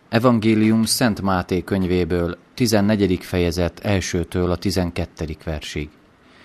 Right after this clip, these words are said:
Amikor Heródes Antipász, a negyedes fejedelem meghallotta a Jézusról szóló híreket, azt mondta szolgáinak:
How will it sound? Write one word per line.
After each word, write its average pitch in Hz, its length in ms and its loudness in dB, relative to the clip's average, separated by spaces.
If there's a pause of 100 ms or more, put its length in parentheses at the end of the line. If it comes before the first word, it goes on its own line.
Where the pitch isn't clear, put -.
(640)
Amikor 117 340 6
Heródes 123 520 4
Antipász, 101 680 2
a 107 60 0
negyedes 104 420 2
fejedelem 92 500 2
meghallotta 92 640 0
a 87 60 2
Jézusról 90 540 0
szóló 90 380 2
híreket, 95 540 0
azt 104 220 -4
mondta 85 260 -4
szolgáinak: 80 840 -4